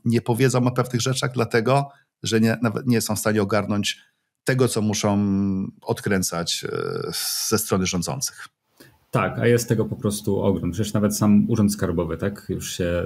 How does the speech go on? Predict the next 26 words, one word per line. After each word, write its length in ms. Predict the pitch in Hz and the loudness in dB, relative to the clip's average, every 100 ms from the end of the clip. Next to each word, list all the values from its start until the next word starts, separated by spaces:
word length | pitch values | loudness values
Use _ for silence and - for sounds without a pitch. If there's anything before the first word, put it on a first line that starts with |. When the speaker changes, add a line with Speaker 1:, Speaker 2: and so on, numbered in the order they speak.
| 87 90 90 87 87 | -6 -8 -6 -6 -6
Speaker 2:
e, 40 | |
to 100 | 85 | -6
było 180 | 95 104 | 0 2
w 60 | 101 | 2
zeszłym 280 | - - 104 | -2 0 2
roku, 200 | 101 87 | 2 -2
jak 120 | 82 | -4
wprowadzili 400 | - 95 90 95 | 0 0 2 0
nowy 200 | 95 92 | 0 0
ład, 260 | 92 113 117 | 2 2 0
że, 380 | 104 101 98 - - - - | 0 0 0 -6 -20 -20 -8
e, 460 | 95 90 90 90 90 92 | -4 -2 0 0 0 -2
z 120 | 98 113 | -4 -2
urzędów 300 | 110 101 95 | 0 0 0
skarbowych 480 | 104 95 104 107 | -2 0 0 0
płynęły 680 | - 101 98 95 92 90 90 - | -2 0 2 2 4 2 0 -2
do 120 | 101 | 2
minister-, 380 | 101 104 104 101 | 2 0 -4 2
Ministerstwa 640 | 101 101 101 104 104 101 | 4 2 2 -2 0 -4
Finansów, 920 | - 101 98 95 92 87 85 - - - | 2 2 2 -2 -4 -6 -6 -14 -14 -10
e, 640 | 87 87 87 85 85 85 85 - | -8 -8 -8 -8 -8 -10 -12 -14
właśnie 240 | 92 104 | -8 -6
informacje, 600 | 92 98 95 98 95 95 | -4 -4 -2 -2 -2 -4
że 320 | 90 92 90 87 _ _ _ _ | 0 0 0 -4 _ _ _ _
po 80 | |
prostu 520 | - 98 - 95 90 | -8 -8 -2 -2 -2